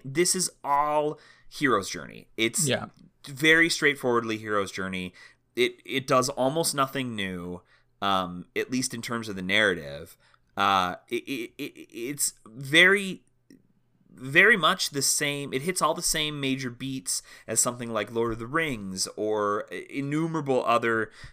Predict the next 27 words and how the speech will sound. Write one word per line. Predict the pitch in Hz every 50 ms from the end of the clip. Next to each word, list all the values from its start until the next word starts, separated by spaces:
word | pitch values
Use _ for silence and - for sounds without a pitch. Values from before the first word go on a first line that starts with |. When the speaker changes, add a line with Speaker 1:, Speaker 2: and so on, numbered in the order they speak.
| -
Speaker 1:
fantasy | - - 139 131 127 131 131 - 127 120
films. | - - 117 110 110 110
It's | 107 101
Speaker 2:
Harry | 135 127
Speaker 1:
just | 117 117 110
set, | 113
Speaker 2:
Potter. | 113 113 110 110 - -
Speaker 1:
or | 180
fa-, | - - - - _ _ - - 135
Harry | 135 143 131 131
Potter, | 127 - - 127 120 117 117 117 117 113 - - - - -
right? | 120 117 123 120 -
It's | 135 135 -
just | - 151 139 -
set | - 143 127
in | 127 117 104
space, | - - - - 101 87 69 50 50 - - - - - - - - -
right? | 107 104 101 101 101 104 95 - - - _ _ _ - 104
Um, | 110 110 107 107 110 - _ -
and | 123 127 135 135
so | - - 151
when | 147 151 156 147 156
you | 165 180 196 185 -
look | - 131 139 175 175 -
at | - -
the | -
plot | - - - - - 135 123 117 113 -